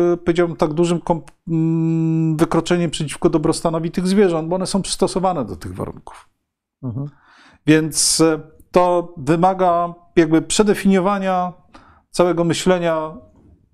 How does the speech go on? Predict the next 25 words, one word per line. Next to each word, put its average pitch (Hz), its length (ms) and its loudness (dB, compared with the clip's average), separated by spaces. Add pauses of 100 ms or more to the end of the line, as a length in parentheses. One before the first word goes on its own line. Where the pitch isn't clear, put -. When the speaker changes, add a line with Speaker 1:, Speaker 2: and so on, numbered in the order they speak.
(260)
Speaker 1:
o, - 100 -10 (580)
o 190 140 0
tym, 220 240 0
o 214 80 -2
czym 208 300 0
zaczęliśmy 202 440 0
naszą 147 260 -2
rozmowę, 113 320 -4
naszej 170 280 2
relacji 175 440 0
ze 147 120 -2
zwierzętami. 123 640 -2 (2750)
Speaker 2:
E, 110 420 2
dziękuję 131 360 -2
bardzo. 143 300 0
Chciałbym 185 380 0
wrócić 180 440 -4
jeszcze 151 340 -2
do 135 200 -2
tych, 131 340 -4
e, 135 40 0
e, 110 1600 -4
kontaktu, 113 960 -6 (180)
dotykania 107 600 -6
się. 92 340 -14